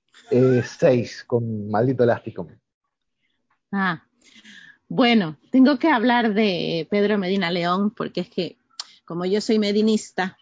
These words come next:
Speaker 2: <laughs>
Speaker 1: Ujú.
Speaker 2: hay
Speaker 1: Muy
Speaker 2: que
Speaker 1: bien.
Speaker 2: hablar del,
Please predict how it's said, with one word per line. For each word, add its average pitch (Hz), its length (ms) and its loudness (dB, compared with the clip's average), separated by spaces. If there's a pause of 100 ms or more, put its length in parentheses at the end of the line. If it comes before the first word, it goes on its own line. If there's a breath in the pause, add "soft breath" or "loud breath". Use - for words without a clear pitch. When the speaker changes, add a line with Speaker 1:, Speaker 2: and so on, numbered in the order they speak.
(800 soft breath)
Speaker 2:
<laughs> - 560 -6
Speaker 1:
Ujú. 139 340 -6 (680 loud breath)
Speaker 2:
hay 180 180 -4
Speaker 1:
Muy 220 100 0
Speaker 2:
que 185 60 4
Speaker 1:
bien. - 60 2
Speaker 2:
hablar 170 320 -2 (140)
del, 170 600 -6